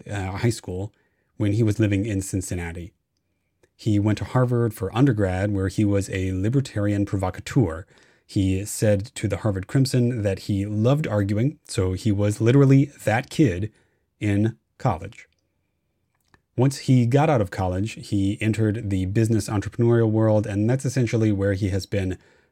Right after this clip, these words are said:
for the remainder of his life. In two thousand seven, he founded a social network for young entrepreneurs. The idea was that people out of college who were trying to found companies would find their co-founders together. He then sold this to a big investment firm for a bunch of money, and that was the seed money for the remainder of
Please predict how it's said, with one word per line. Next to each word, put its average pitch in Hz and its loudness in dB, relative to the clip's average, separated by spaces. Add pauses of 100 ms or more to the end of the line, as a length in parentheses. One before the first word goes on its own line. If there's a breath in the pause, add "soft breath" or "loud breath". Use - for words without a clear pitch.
for 107 -4
the 101 2
remainder 95 0
of 85 -4
his 90 -2
life. 92 -6 (420)
In 101 -4
two 117 -2
thousand 104 0
seven, 123 0
he 101 0
founded 104 -2
a 92 -6
social 98 -4
network 147 -4
for 87 -8
young 92 -2
entrepreneurs. 110 0 (420 soft breath)
The 95 -2
idea 98 2
was 95 -2
that 90 -6
people 110 0
out 95 -2
of 92 -6
college 110 0
who - -8
were 92 -4
trying 95 -4
to 95 -6
found 92 -6
companies 107 0
would 95 -4 (260 soft breath)
find 98 0
their 92 -2
co-founders 123 2
together. 131 0 (540 soft breath)
He 127 6
then 135 8
sold 160 6
this 143 2
to 135 2
a 113 4
big 120 4
investment 110 2
firm 104 0
for 107 -2
a 95 0
bunch 101 -2
of 95 -2
money, 92 -2
and 90 -6
that 87 -6
was 87 -10
the - -8
seed 139 2
money 104 2
for 98 -2
the 92 -2
remainder 98 0
of 90 -6